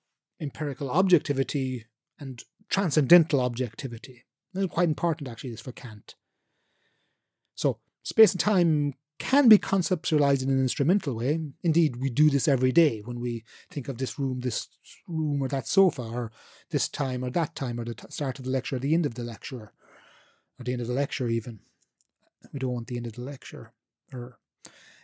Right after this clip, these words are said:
and are thus, but th-, yeah, so getting back to it, <laughs> despite my flippant pro-, digression, uh, space and time c-, can be con-, certainly conceptualized in an instrumental way, and in a useful way.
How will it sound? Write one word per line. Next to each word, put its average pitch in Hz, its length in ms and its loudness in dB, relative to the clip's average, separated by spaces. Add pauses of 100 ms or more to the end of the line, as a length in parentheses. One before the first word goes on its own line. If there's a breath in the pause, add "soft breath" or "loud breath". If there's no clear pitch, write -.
(100)
and 143 100 4
are 143 60 8
thus, 143 540 6 (160)
but 170 120 2
th-, 185 200 6
yeah, 135 200 6
so 143 300 4 (120)
getting 165 220 6
back 185 240 2
to 139 100 -2
it, 127 320 -4 (2000)
<laughs> 110 200 -2
despite 147 400 2
my 131 120 -4
flippant 123 340 -2
pro-, 135 140 0
digression, 139 720 4 (680 soft breath)
uh, 143 140 2
space 185 260 8
and 156 80 0
time 160 160 4
c-, - 140 -14
can 175 180 2
be 151 300 8 (120)
con-, 180 180 0
certainly 185 320 4
conceptualized 135 600 -4
in 127 60 -4
an 123 60 -2
instrumental 127 460 -6
way, 113 220 -12
and 151 120 0
in 185 80 6
a 190 40 8
useful 196 400 8
way. 110 280 -6